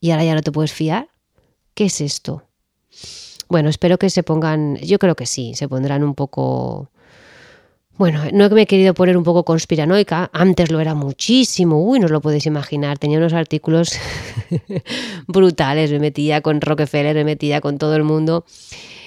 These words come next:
Y ahora, ¿sabéis qué? Pues que, mm, he pen-, eh, me rin-, no es que me rinda de que me rinda, sino, es decir, la situación está así.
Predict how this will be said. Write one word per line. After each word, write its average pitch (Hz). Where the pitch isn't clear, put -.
Y 180
ahora, 175
¿sabéis 170
qué? 190
Pues 175
que, 156
mm, 147
he 170
pen-, 175
eh, 180
me 185
rin-, 190
no 202
es 214
que 262
me 233
rinda 202
de 175
que 170
me 170
rinda, 151
sino, 156
es 165
decir, 170
la 160
situación 170
está 170
así. 185